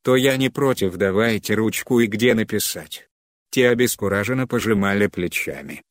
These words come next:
У них не было ни того, ни другого. «Извините, мы совсем забыли это взять.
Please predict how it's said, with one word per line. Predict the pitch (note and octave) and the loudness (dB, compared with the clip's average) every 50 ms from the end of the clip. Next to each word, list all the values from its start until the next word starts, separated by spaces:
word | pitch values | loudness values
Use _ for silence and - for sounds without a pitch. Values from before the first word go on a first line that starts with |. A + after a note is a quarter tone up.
| _ _ _ | _ _ _
У | A2+ A2 | 2 4
них | G#2+ A2 A2 G2 - | 6 4 4 2 0
не | - G2 F2 D#2+ | -2 -2 -2 -2
было | D2+ D#2 D2+ C#2+ D2 C#2+ - - _ _ _ - | -4 -6 -6 -6 -8 -10 -12 -16 _ _ _ -4
ни | A#2 A#2+ B2 A2+ | 0 0 0 0
того, | - G#2+ F#2+ D#2+ D#2+ E2 E2+ - _ _ _ _ | -2 -4 -4 -4 -6 -10 -12 -14 _ _ _ _
ни | - A#2 A#2 A#2+ A#2 A2+ | 2 4 4 4 4 4
другого. | G2+ B2 B2+ B2 G#2 G#2 E2+ C#2+ - - - _ _ _ _ - | 4 2 2 2 2 -2 -4 -4 -10 -16 -20 _ _ _ _ 0
«Извините, | C#3+ C#3 B2 A2 B2+ C3 C#3 B2 A2 - - - - - - _ _ _ | 2 2 2 2 2 2 2 0 -2 -2 -6 -10 -12 -16 -20 _ _ _
мы | - B2 B2+ C3 B2+ | -2 0 2 4 4
совсем | A2+ - B2+ A2 - - - D3 C#3 B2 | 2 2 0 -2 -2 -2 -2 0 -2 0
забыли | F#2+ G2+ F2 F#2 F#2 E2+ F2 | -2 -2 -2 -2 0 0 0
это | E2+ E2 - G#2 | 0 0 -2 -4
взять. | F#2+ E2+ E2 E2 D#2 - - - - | -4 -4 -8 -10 -10 -10 -14 -18 -18